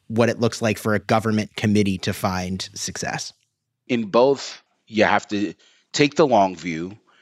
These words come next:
Speaker 2: and celebrate the short-term wins,
Speaker 1: Hmm.
Speaker 2: right? I supervise our legal team,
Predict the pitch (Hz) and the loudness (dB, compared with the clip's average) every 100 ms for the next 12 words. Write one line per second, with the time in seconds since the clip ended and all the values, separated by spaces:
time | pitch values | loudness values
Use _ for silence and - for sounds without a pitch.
0 | _ _ 104 98 - 107 98 87 98 92 | _ _ -2 0 2 4 4 4 0 0
1 | 92 90 85 85 - 92 87 - 85 82 | 2 2 4 2 0 -2 -4 -4 -6 -6
2 | 90 95 - - - - - - 156 95 | -6 -8 -8 -14 -16 -18 -20 2 4 6
3 | 95 - - 95 98 101 101 98 95 - | 4 0 0 2 4 4 2 0 -2 -4
4 | 95 92 92 85 87 87 82 80 - 95 | -2 2 2 2 -2 -4 -6 -14 -10 -6
5 | 87 90 - 95 87 | -4 -2 0 0 -2